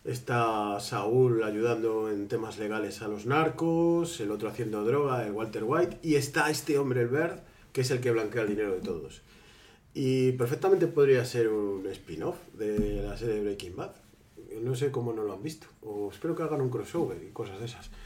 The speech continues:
Me imagino la serie, una, cuando ves el primer capítulo ya ves que es,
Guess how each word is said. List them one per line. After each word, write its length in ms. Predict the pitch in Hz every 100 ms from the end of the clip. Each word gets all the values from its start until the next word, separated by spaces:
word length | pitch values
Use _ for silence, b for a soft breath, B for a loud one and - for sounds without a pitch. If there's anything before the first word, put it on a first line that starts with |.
| B B B B 139
Me 80 | 143
imagino 680 | 147 143 - 214 226 226 214
la 160 | 208 196
serie, 840 | 226 226 233 226 214 214 392 349 - - - - -
una, 220 | - 160 151
cuando 240 | 147 156
ves 120 | 190
el 80 | 214
primer 260 | 208 185 170
capítulo 540 | 165 190 160 185 175
ya 180 | 165 160
ves 200 | 170 165
que 200 | - 151
es, 320 | - -